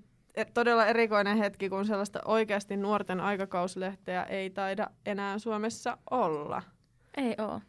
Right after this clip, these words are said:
Speaker 1: Koululainen on edelleen, mutta Koululainen on nyt aika vahvasti peruskouluikäisille suunnattu lehti kuitenkin, mutta Demi on ollut sellainen,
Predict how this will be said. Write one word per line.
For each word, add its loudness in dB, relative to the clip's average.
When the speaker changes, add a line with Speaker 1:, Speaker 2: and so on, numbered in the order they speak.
Speaker 1:
Koululainen 8
on 2
edelleen, 4
mutta 0
Koululainen 4
on -2
nyt -4
aika -2
vahvasti 0
peruskouluikäisille -4
suunnattu -4
lehti -6
kuitenkin, -6
mutta -6
Demi 4
on -2
ollut -2
sellainen, -4